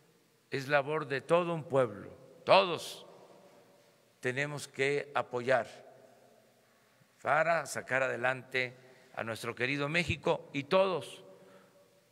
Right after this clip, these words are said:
lo están haciendo. La mayor parte de la gente nos está apoyando, nos está respaldando. Los que,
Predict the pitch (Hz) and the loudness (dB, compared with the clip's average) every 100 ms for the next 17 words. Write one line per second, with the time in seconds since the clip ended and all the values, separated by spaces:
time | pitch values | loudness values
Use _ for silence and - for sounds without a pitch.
0 | _ _ _ _ _ 131 131 - 147 139 | _ _ _ _ _ -4 -4 2 0 2
1 | 110 98 87 78 - - - _ _ _ | -4 -8 -10 -10 -20 -20 -20 _ _ _
2 | _ _ _ _ _ _ _ _ _ _ | _ _ _ _ _ _ _ _ _ _
3 | 117 131 147 - 143 - 120 113 127 135 | -4 0 0 2 -2 0 -6 -6 -6 -6
4 | 131 117 107 98 127 123 123 - - - | -6 -8 -10 -2 4 4 2 -18 -20 -20
5 | - - 110 - 107 127 143 143 131 101 | -20 -8 -8 -6 -4 -2 -2 -6 -10 -10
6 | 92 - 123 120 - - - - - _ | -12 0 2 2 -6 -20 -20 -20 -20 _
7 | - 107 - 110 120 143 151 151 156 156 | -6 -6 -2 0 2 2 0 -4 -14 -16
8 | - - - - - _ _ - 117 113 | -20 -20 -20 -20 -20 _ _ -8 -8 -6
9 | - 113 110 104 95 | -2 0 0 -2 -6